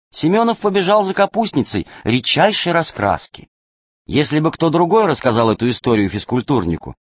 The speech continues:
Степаныч никогда бы не поверил, что Семенов будет носиться за капустницами,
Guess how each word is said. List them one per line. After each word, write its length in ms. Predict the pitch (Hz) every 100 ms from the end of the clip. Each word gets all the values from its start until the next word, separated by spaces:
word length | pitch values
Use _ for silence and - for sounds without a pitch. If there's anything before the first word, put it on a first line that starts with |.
| _ -
Степаныч 640 | - 123 165 190 202 -
никогда 400 | 175 175 160 180
бы 100 | 175
не 140 | 180
поверил, 500 | 170 175 185 165 87 - -
что 240 | - 123
Семенов 540 | 117 113 117 170 131 - - -
будет 380 | 107 143 131
носиться 440 | 117 110 - 127 120
за 120 | 113
капустницами, 800 | 127 123 117 92 85 - 76 69